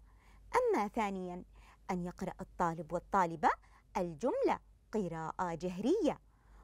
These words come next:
وثالثا، أن يقرأ الطالب والطالبة الجملة قراءة صامتة. أنواع القراءة. هناك نوعان للقراءة. دعونا نتعرف على النوع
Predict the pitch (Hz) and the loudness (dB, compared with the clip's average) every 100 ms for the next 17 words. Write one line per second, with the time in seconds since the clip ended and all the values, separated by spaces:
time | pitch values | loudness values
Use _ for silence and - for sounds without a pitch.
0 | - 381 453 554 640 349 - 185 - - | -4 -2 2 2 2 0 -2 -6 -8 -20
1 | - - - 190 185 - 208 202 - 240 | -20 -12 -4 -4 -4 -2 -2 -4 -2 0
2 | 453 - 220 - 214 196 180 165 - - | 0 -2 -6 -4 -2 -2 -2 -8 -8 -18
3 | - 233 190 147 190 190 165 180 - - | -6 -2 -2 -2 -4 -2 -2 -4 -10 -20
4 | - 247 190 170 175 208 - 508 605 - | -6 -2 0 -2 -2 -2 0 0 0 2
5 | 370 202 175 - 190 - - - _ - | 2 2 -6 -6 -6 -6 -14 -20 _ -20
6 | - - - - - - - - - - | -20 -20 -20 -20 -20 -20 -20 -20 -20 -20
7 | - - 277 190 180 185 202 254 427 440 | -8 2 2 2 -2 -4 -2 2 2 4
8 | 480 - 202 180 208 349 381 208 180 _ | 2 0 -8 -6 0 2 2 -2 -8 _
9 | - - - - - 233 254 226 277 427 | -20 -20 -20 -20 -8 0 0 2 0 2
10 | 453 698 - - - 202 190 185 170 226 | 2 0 -2 -14 -4 -2 -2 -4 -2 2
11 | 494 605 622 605 - 269 208 190 - 190 | 2 6 6 4 0 -2 -2 -4 -8 -16
12 | - - - - 160 170 247 571 698 571 | -20 -20 -8 -2 -2 0 0 0 0 0
13 | 269 196 208 440 - 226 170 170 180 285 | -2 -2 0 -2 -2 -4 -4 -6 -4 0